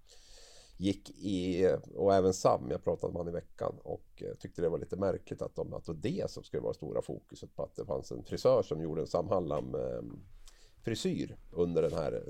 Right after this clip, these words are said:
dagen då, stora dagen där. Eh, för det var en massa evenemang i Sa-, i arenan just i samband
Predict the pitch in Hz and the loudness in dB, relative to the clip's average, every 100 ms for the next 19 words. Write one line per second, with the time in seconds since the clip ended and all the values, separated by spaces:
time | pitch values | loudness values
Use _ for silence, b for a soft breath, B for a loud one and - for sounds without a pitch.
0 | - - 82 80 80 73 76 - 90 71 | -10 4 6 6 2 -2 -2 -4 -6 0
1 | 71 78 65 - 50 52 50 - b b | 2 2 0 -2 -10 -12 -16 -18 b b
2 | b - - 57 50 50 - 117 131 113 | b -14 -10 -6 -6 -2 8 12 12 10
3 | 104 - 104 82 85 87 87 90 85 - | 4 8 8 10 6 4 2 -4 -4 2
4 | 107 - 104 87 85 85 120 - - 50 | 2 4 6 8 6 4 2 0 -6 -8
5 | 60 - - - - - - | -10 -10 -12 -6 -6 -6 -10